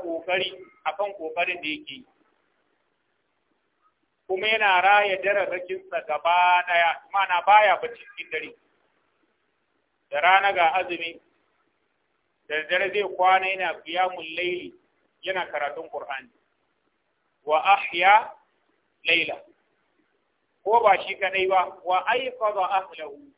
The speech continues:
Manzo Allah sallallahu alaihi wasallam in ya tashi kuma yana tada iyalansa.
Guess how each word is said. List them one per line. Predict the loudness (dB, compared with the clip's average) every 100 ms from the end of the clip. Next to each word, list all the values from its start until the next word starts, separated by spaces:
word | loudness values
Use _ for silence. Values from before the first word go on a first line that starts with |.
| _ _ _ _ _ _ _
Manzo | -6
Allah | -4 -4 -6
sallallahu | -4 -6
alaihi | -6 -10
wasallam | -12
in | -10
ya | -6
tashi | 0 0 -2
kuma | -10 -8
yana | -4 -2 2
tada | 0 0
iyalansa. | -4 -2 -2 -6 -10